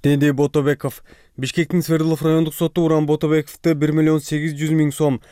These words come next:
айыпка жыккан. Ага Ботобековдун Вечерний Бишкек медиа холдингине караштуу Кабар Орду сайтына берген маеги негиз болгон.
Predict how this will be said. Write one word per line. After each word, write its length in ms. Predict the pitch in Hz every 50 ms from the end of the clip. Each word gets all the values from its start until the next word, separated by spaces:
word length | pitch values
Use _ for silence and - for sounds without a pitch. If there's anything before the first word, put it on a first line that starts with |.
| - - _ _
айыпка 380 | - 131 147 143 - - 147 139
жыккан. 500 | 127 - - - 139 127 117 110 107 107 110
Ага 180 | 120 127 143
Ботобековдун 720 | 135 135 143 139 156 139 143 147 139 - - - - 160 151
Вечерний 500 | 131 135 147 143 - 156 147 147 151 143
Бишкек 380 | 139 143 - - - 156 135
медиа 300 | - 147 147 147 147 156
холдингине 500 | 139 - 156 151 147 143 151 151 151 151
караштуу 480 | 139 151 147 147 143 - - - 160 156
Кабар 300 | - - 143 143 151 151
Орду 220 | 147 147 143 151
сайтына 380 | 139 - 151 147 143 147 151 143
берген 280 | 143 143 139 131 147 139
маеги 360 | 139 139 139 143 143 135 135
негиз 260 | 135 135 135 127 127
болгон. 380 | 123 131 131 120 127 131 123 110